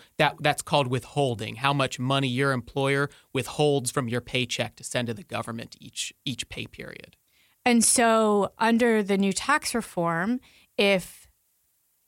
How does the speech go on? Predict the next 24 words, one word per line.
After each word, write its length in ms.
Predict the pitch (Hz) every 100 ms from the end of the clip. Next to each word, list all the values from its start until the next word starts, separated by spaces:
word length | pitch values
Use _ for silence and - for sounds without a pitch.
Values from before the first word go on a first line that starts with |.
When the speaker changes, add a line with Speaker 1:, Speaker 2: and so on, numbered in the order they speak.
| _ _ _ _ _ -
Speaker 2:
the 100 | 208
government 440 | 226 233 240 220
is 220 | - 190 -
taking 720 | - 226 - 226 208 202 190 -
less 460 | 185 220 233 -
money 560 | 220 208 185 175 190 240 _ -
out 180 | 190 180
of 140 | 175
your 120 | 175
paycheck, 760 | - 269 285 - 165 156 _ _ _ _ _ _ _ _ _ -
it 100 | 226
would 160 | 220
be 140 | 190 208
up 240 | 214 226
to 180 | - 220
your 360 | 202 180 180 170
employer 920 | 170 - 269 320 247 180 170 190 220 _ _ _ _ -
to 260 | - 202
do 240 | 170 226 226
that 240 | 190 180
math 420 | 180 220 180 160 -
and 160 | 196 180
figure 380 | 214 190 190
out, 640 | 180 180 180 175 - - -